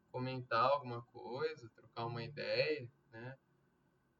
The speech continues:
E hoje já tem lugares especializados, então aqui em Cuiabá, por exemplo, tem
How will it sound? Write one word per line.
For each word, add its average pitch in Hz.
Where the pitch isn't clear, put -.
E 110
hoje 120
já 180
tem 165
lugares 131
especializados, 113
então 110
aqui 117
em 120
Cuiabá, 113
por 110
exemplo, 107
tem 107